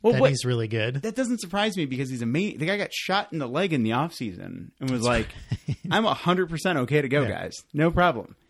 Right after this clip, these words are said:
Speaker 1: It was clean, didn't hit a bone, didn't hit any ligaments.
Speaker 2: Right in, right out.
Speaker 1: Yep. Uh,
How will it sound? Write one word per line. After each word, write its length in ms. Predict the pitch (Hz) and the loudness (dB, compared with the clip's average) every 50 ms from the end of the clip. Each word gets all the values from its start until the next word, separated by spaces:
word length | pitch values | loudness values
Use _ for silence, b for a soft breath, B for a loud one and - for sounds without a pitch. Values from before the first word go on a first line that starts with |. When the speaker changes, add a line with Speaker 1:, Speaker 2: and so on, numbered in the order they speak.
| _ _ _ | _ _ _
Speaker 1:
It 80 | - 139 | -2 0
was 160 | 131 123 - - | 0 0 0 -4
clean, 480 | - - 175 196 202 208 214 220 233 - - _ _ _ _ _ _ _ | -4 -4 -2 0 2 2 2 2 0 -2 -8 _ _ _ _ _ _ _
didn't 180 | 160 151 123 135 | -2 -2 0 0
hit 100 | 135 123 | -2 0
a 40 | |
bone, 440 | 110 123 160 175 190 202 226 226 214 - _ _ _ _ | 2 2 2 2 2 0 -2 -6 -8 -12 _ _ _ _
didn't 160 | - 131 113 135 | -8 -6 -4 -4
hit 100 | 127 113 | -4 -6
any 80 | 117 127 | -4 -4
ligaments. 460 | 160 190 180 190 190 190 190 - - | -4 -4 -4 -4 -6 -6 -6 -4 0
Speaker 2:
Right 180 | 131 127 139 | 2 2 4
in, 120 | 139 139 143 | 4 2 2
right 160 | 151 143 131 | 0 -2 -2
out. 240 | 120 104 101 - - - | -2 -4 -6 -8 -6 -2
Speaker 1:
Yep. 220 | 117 117 120 - - b b b b b b b b - | -2 -2 -2 -2 -8 b b b b b b b b -4
Uh, 320 | - 131 135 127 120 - | 0 0 2 2 0 -2